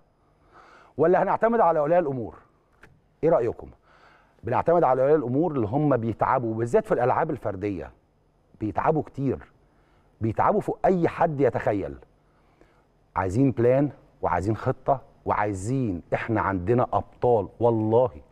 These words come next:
عندنا نجوم وابطال كبار جدًا جدًا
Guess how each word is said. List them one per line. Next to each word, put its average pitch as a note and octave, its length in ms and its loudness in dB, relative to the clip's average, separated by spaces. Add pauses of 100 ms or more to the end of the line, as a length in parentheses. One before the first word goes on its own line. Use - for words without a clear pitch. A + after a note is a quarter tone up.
(440)
عندنا C3 640 2
نجوم A#2+ 560 0
وابطال B2 640 0 (140)
كبار A#2+ 320 2
جدًا F#2 480 -6 (720)
جدًا G2+ 440 -2